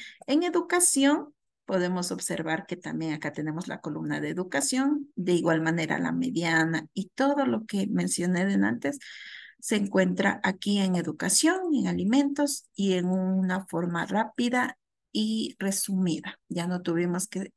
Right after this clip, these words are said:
realizar como realizamos, eh, que la media, que la mediana, que la moda, que la desviación estándar, que la curtosis y estas cosas. Aquí podemos observar y realizar de una forma más rápida.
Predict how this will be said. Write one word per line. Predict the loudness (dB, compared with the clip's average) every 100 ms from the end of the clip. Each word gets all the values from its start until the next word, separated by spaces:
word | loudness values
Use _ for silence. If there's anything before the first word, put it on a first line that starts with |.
| -4
realizar | -2 -2 -4 -2 -4 -2
como | -4 -2 -2
realizamos, | -2 -2 -2 -2 -2 -4 -8 _ _ -6
eh, | -4 -4 -6
que | -4 -4 -2
la | -2
media, | 0 2 0 0 0 -2 -6 -20 -20 _
que | -6
la | -2
mediana, | 0 0 0 0 0 -2
que | -4
la | -2
moda, | 0 -2 -2 -4
que | -6
la | -6
desviación | -4 -4 -4 -4 -4 -6
estándar, | -4 -4 -2 -2 -4
que | -6
la | -8
curtosis | -8 -16 -4 -4 -2 -4 -4
y |
estas | -6 -4 -6
cosas. | -6 -12 -14 -20 _ -20 -20 -20 _
Aquí | -6 -4 -4
podemos | -4 -2 0 0 -2
observar | -2 0 2 0 0
y | -2
realizar | 0 0 0 -2 -4 _
de | -2
una | 0 0
forma | 0 0 2
más | 0 0 -2 -6 -6
rápida. | -6 -6 -12 -14